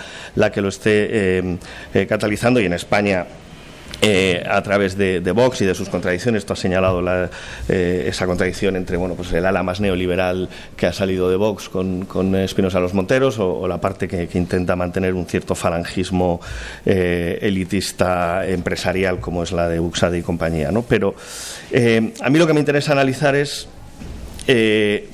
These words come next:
dos cosas. Bueno, aparte de esta, de este ciclo de retroalimentación neoliberal en, en su mutación reaccionaria fascista actual o posfascista,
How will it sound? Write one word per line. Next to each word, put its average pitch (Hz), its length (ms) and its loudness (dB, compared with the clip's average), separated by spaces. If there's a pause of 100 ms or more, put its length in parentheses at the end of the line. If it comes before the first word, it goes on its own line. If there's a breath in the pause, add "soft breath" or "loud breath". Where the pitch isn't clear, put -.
(100)
dos 120 220 0
cosas. 90 360 -2
Bueno, 98 180 2
aparte 104 320 0
de 117 80 4
esta, 113 420 2
de 107 120 0
este - 180 -4
ciclo 113 400 2
de 107 160 2
retroalimentación 107 920 0
neoliberal 104 520 4
en, 98 140 0
en 98 440 0
su - 120 -4
mutación 98 420 2
reaccionaria 101 760 0 (360 loud breath)
fascista 110 600 0
actual 120 420 4
o 104 100 2
posfascista, 135 800 -2